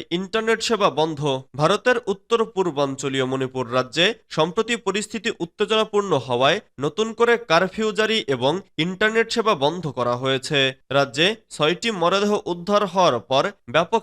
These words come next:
বিক্ষোভ ছড়িয়ে পড়লে রাজ্য সরকার এই পদক্ষেপ নেওয়ার সিদ্ধান্ত নেয়। বেশ কয়েক মাস ধরেই মণিপুরে জাতিগত উত্তেজনা বিরাজ করছে। ধারণা করা হচ্ছে,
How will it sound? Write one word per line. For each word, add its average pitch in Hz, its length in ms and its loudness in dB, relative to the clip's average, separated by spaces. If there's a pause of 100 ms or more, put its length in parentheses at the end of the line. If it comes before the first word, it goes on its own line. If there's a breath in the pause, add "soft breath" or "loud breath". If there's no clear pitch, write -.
বিক্ষোভ 135 520 -6
ছড়িয়ে 127 340 -4
পড়লে 127 380 0 (260)
রাজ্য 135 300 0
সরকার 131 460 2 (260)
এই 196 160 0
পদক্ষেপ 220 560 -2
নেওয়ার 214 220 0
সিদ্ধান্ত 123 600 -8 (120)
নেয়। 127 220 2 (220)
বেশ 160 260 -2
কয়েক 233 300 2
মাস 208 200 0 (100)
ধরেই 143 340 -2 (180)
মণিপুরে 196 460 0 (300)
জাতিগত 190 420 -2 (160)
উত্তেজনা 175 500 -2
বিরাজ 123 340 0
করছে। 131 400 -6 (300)
ধারণা 131 280 -2
করা 123 220 0
হচ্ছে, 131 360 -2